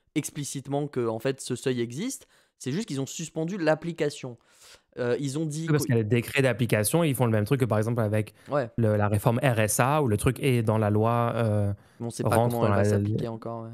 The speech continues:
Speaker 2: Et après, t'as les décrets et tout. Enfin, c'est, donc, en fait, ça y est, c'est, c'est passé, en fait.
Speaker 1: On va négocier, discuter, alors, je cite, hein, «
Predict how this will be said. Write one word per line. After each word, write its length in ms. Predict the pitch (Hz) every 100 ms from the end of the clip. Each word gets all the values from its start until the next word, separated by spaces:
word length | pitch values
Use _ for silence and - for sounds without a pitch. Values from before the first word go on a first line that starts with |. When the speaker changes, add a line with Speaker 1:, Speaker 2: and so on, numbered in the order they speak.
| 113 _ _ _ _ _ _
Speaker 2:
Et 80 | 147
après, 240 | 101 - 127
t'as 100 | 107
les 80 |
décrets 420 | 98 98 - 135 120
et 60 |
tout. 160 | 110 139
Enfin, 160 | 104
c'est, 240 | 101 - 95
donc, 220 | 101 92
en 100 | 107
fait, 160 | 120 117
ça 180 | -
y 60 | 147
est, 80 | 156
c'est, 240 | - 101
c'est 140 | - -
passé, 260 | 147 -
en 140 | 165 113
fait. 240 | 98 - _ _ -
Speaker 1:
On 80 |
va 160 | 135 165
négocier, 880 | 165 190 180 214 - 202 190 143 - _
discuter, 640 | 113 165 190 - 190 220 143
alors, 180 | 131
je 160 | 123 135
cite, 300 | 156 156 127
hein, « 140 | 120